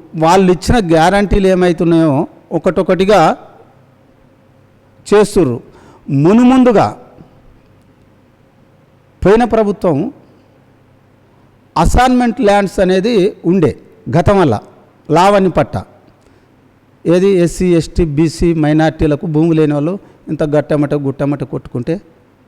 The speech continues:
దానికి లావణి పట్ట చేసుకుంటే భూమి పట్ట అయితే ఒక ఎకరం, అర ఎకరం చేసుకొని దున్నుకొని ఉండేది. అయితే అది పోయిన ప్రభుత్వం తీసేసింది దాన్ని. ఇప్పుడు ఈ ఇప్పుడున్న ప్రభుత్వం, కాంగ్రెస్ ప్రభుత్వం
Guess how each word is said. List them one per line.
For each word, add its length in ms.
దానికి 560
లావణి 380
పట్ట 200
చేసుకుంటే 680
భూమి 240
పట్ట 200
అయితే 240
ఒక 80
ఎకరం, 320
అర 120
ఎకరం 280
చేసుకొని 360
దున్నుకొని 400
ఉండేది. 240
అయితే 200
అది 140
పోయిన 280
ప్రభుత్వం 440
తీసేసింది 640
దాన్ని. 200
ఇప్పుడు 460
ఈ 240
ఇప్పుడున్న 400
ప్రభుత్వం, 480
కాంగ్రెస్ 520
ప్రభుత్వం 460